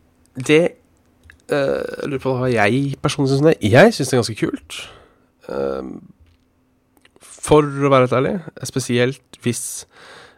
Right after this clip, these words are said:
eh, kontrolleren funker. Det kommer til å være det, eh, det viktigste. At den kontrolleren, du kan kjøpe en sånn nes-kontroller, at den faktisk er som en god gamle kontroller. Fordi jeg har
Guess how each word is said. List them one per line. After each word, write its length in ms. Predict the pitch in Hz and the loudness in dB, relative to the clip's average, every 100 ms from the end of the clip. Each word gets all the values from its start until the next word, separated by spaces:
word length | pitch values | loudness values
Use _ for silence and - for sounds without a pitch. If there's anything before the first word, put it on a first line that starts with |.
| - | -10
eh, 120 | 123 | -8
kontrolleren 600 | - 110 110 92 98 101 | -8 -4 -2 -2 -2 -4
funker. 480 | - 110 101 - 180 - - _ _ - | -6 -8 -8 -8 -10 -10 -20 _ _ -6
Det 500 | - 117 117 - - | 2 4 4 0 -6
kommer 140 | - 107 | -8 -6
til 80 | 101 | -4
å 80 | |
være 100 | 95 | -4
det, 320 | 98 101 98 - _ _ - - - - _ _ - | -4 -6 -6 -12 _ _ -20 -20 -20 -20 _ _ -18
eh, 180 | 67 64 | -16 -14
det 100 | 57 | -14
viktigste. 300 | 78 - - - | -14 -16 -16 -12
At 300 | - - _ _ _ _ | -12 -14 _ _ _ _
den 160 | 135 123 | -6 -4
kontrolleren, 480 | 139 120 104 127 | -4 -4 -2 -2
du 80 | 123 | -4
kan 120 | 123 | -6
kjøpe 220 | 113 113 98 | -6 -6 -6
en 60 | |
sånn 140 | 107 98 | -8 -10
nes-kontroller, 480 | - 95 107 117 - | -10 -10 -8 -6 -8
at 140 | 107 | -10
den 260 | - 101 101 _ _ _ _ | -8 -8 -10 _ _ _ _
faktisk 760 | _ - - - - 110 - - - | _ -10 -10 -12 -12 -12 -12 -16 -10
er 280 | 107 104 | -4 -4
som 160 | 110 113 | -4 -8
en 40 | |
god 140 | 104 101 | -8 -6
gamle 160 | 98 | -8
kontroller. 260 | 95 - 117 | -10 -10 -10
Fordi 240 | - 113 | -8 -8
jeg 140 | 113 117 | -4 -4
har 280 | 110 117 | -4 -4